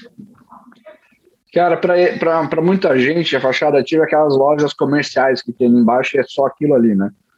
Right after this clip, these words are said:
A gente leva um pouco mais a sério a fachada ativa. A gente, eh, onde não tem comércio, a gente leva apartamento até o térreo, literalmente.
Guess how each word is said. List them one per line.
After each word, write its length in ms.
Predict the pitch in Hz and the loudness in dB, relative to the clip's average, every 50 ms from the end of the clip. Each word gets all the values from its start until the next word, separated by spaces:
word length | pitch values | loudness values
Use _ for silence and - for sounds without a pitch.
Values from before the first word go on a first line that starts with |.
| _ _ _ _ _ | _ _ _ _ _
A 80 | - 113 | -4 -2
gente 220 | 135 156 - 175 | -2 0 0 2
leva 260 | 170 170 175 180 175 | 2 2 2 0 -2
um 60 | 175 170 | -4 -4
pouco 260 | - 185 185 185 180 | -2 -2 -2 0 -2
mais 220 | 170 175 175 170 | -2 0 0 0
a 80 | 175 160 | -2 -2
sério 360 | - - - 165 170 170 160 | -4 -2 0 0 2 2 0
a 40 | - | -2
fachada 380 | - 143 - - 147 143 143 | -4 -4 -2 0 0 0 2
ativa. 340 | 139 139 - - 120 113 110 | 0 -2 -2 -4 -2 -2 0
A 60 | 110 | 0
gente, 300 | 110 120 131 131 - 151 | 0 0 -2 -2 -2 -2
eh, 260 | 131 - 127 123 120 - | -2 0 0 0 0 0
onde 280 | 139 151 170 165 151 151 | 0 0 0 0 0 -2
não 160 | 147 143 127 | -2 -2 -2
tem 180 | - 143 135 135 | -4 -6 -6 -8
comércio, 420 | - 139 127 127 131 131 123 - | -4 -2 0 0 0 0 -2 -4
a 60 | - | -8
gente 180 | - 131 123 127 | -6 -4 0 0
leva 200 | 127 135 143 147 | 2 2 2 0
apartamento 920 | - - 143 143 143 - - - 151 127 117 117 135 160 190 226 - - | -2 0 -2 -2 -2 -2 -2 0 2 2 4 2 2 2 0 -2 -4 -8
até 180 | 113 - - 123 | -10 -4 -2 -2
o 80 | 113 | -2
térreo, 320 | - - 107 127 156 135 110 | -2 -2 -2 -2 -2 -2 -2
literalmente. 680 | 117 143 - - 135 123 110 107 110 127 151 175 - | -4 -4 -2 -2 0 0 2 2 0 0 -2 -4 -6